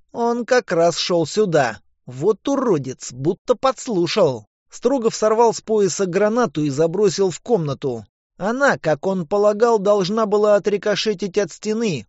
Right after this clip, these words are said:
упасть дроиду прямо под ноги. Грянул взрыв.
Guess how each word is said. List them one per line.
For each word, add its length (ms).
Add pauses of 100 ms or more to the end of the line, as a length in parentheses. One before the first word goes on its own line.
упасть 560
дроиду 500
прямо 420
под 300
ноги. 520 (2750)
Грянул 680
взрыв. 640